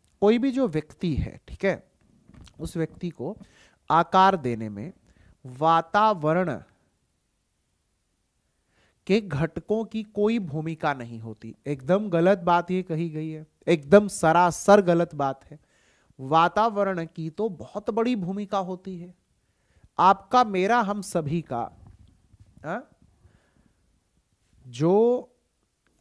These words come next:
आधार है, जो हमारी विशेषताओं का आधार है,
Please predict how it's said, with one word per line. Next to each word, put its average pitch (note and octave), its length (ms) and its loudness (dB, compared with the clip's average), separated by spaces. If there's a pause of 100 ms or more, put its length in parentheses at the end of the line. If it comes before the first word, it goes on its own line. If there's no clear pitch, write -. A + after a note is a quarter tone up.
(120)
आधार D3+ 720 2
है, A2+ 460 -8 (560)
जो D3 280 -2
हमारी E3 460 0
विशेषताओं D#3+ 840 -4
का E3+ 140 -4
आधार C3 500 -4
है, A#2 380 -10